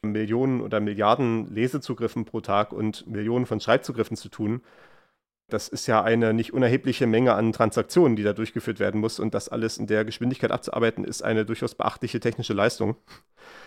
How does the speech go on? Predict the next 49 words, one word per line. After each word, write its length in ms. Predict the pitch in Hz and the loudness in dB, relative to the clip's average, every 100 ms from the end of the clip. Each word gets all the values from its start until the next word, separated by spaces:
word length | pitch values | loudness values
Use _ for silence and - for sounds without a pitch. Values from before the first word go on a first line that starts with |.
| - _ - - | -20 _ -18 -8
Definitiv 500 | 110 143 156 127 147 | 0 2 2 0 0
zum 120 | 139 | 4
Beispiel 220 | 120 - | 2 4
eine 160 | 117 120 | 2 4
Komponente, 480 | 131 120 127 127 123 | 2 0 0 0 -2
die 160 | 127 | -6
ich 160 | 127 - | -8 -4
gerne 200 | 117 117 | -4 -2
immer 180 | 110 101 | 0 0
einkaufe, 480 | 123 120 101 107 | 0 0 -2 0
also 160 | 104 101 | -2 -2
in 120 | 98 | -2
Anführungszeichen, 600 | 104 104 110 101 98 98 | -4 -4 -6 -4 -4 -4
auch 140 | 104 113 | -4 -4
wenn's 120 | 104 | -6
Open 200 | 98 - | -6 -4
Source 220 | - 117 | 0 0
Software 260 | 123 - 101 | 0 -4 -4
ist, 160 | 101 | -2
ne? 180 | 107 107 | 0 0
Das 160 | 104 - | 0 -6
ist 120 | 107 | -8
etwas, 420 | 110 117 107 - - - - - | -6 -2 -2 -2 -16 -20 -20 0
was 220 | 117 - | 0 0
ich 340 | 123 - - _ _ _ _ - | -6 -6 -12 _ _ _ _ -2
von 260 | - 139 | 6 6
anderen 260 | 139 156 139 | 8 6 8
Leuten 240 | 123 123 | 6 4
nehme, 180 | 127 123 | 2 2
die 80 | 117 | 0
es 100 | - | 2
besser 260 | 123 135 | 2 4
können 360 | 117 98 95 95 - | 2 0 -2 -4 -8
und 180 | - 107 | -6 -2
dann 140 | 107 | 0
halt 120 | 107 110 | 0 -2
zum 120 | 110 | -4
Beispiel 220 | 101 113 | -4 -4
PostgreSQL 580 | 117 110 - - 104 101 | -6 -6 -6 -8 -6 -4
nehme 180 | 104 101 | -4 -4
oder, 380 | 104 104 - | -2 -2 -2
äh, 140 | 110 107 | -4 -6
S 140 | - 120 | -6 -8
Q 80 | 110 | -2
Lite 220 | 101 98 | 0 0
kennt 140 | - - | -4 -12
man 100 | 110 | -8
vielleicht 300 | 107 98 - | -6 -6 -4
auch. 300 | 104 101 | -2 -4